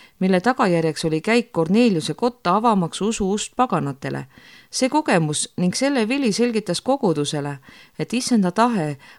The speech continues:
on evangeeliumi kuulutamine ka paganatele. Ei kehtestatud uut õpetust, vaid valgustati seda, mida kiri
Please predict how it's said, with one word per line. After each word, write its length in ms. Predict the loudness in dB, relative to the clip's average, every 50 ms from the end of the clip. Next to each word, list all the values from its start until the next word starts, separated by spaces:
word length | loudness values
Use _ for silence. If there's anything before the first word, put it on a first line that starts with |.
| _
on 120 | -2 0 2
evangeeliumi 640 | 2 2 2 0 0 0 0 2 2 2 2 0 0
kuulutamine 640 | 0 0 2 2 2 2 0 -2 -2 -2 0 0 -2
ka 100 | -2 0
paganatele. 800 | 2 2 2 2 -2 -2 -4 -6 -8 -8 -8 -8 -8 -8 -10 -12 -16 _ _ -20 -20 -20 _ _ 0
Ei 120 | 0 0
kehtestatud 680 | 0 -2 -2 -2 -2 -4 -2 -2 -2 -4 -4 -4 -2 -2
uut 260 | -2 -2 -2 -2 -2
õpetust, 680 | -2 -2 -2 -6 -6 -6 -8 -8 -8 -8 -10 -12 -16 -20 _ _ _ _ _ _
vaid 160 | -4 -2 0
valgustati 560 | 2 0 0 0 0 -2 -2 -2 -4 -6 -4 -4
seda, 360 | -2 -2 0 0 0 2 2
mida 220 | 2 2 0 -2
kiri 280 | -2 0 0 2 2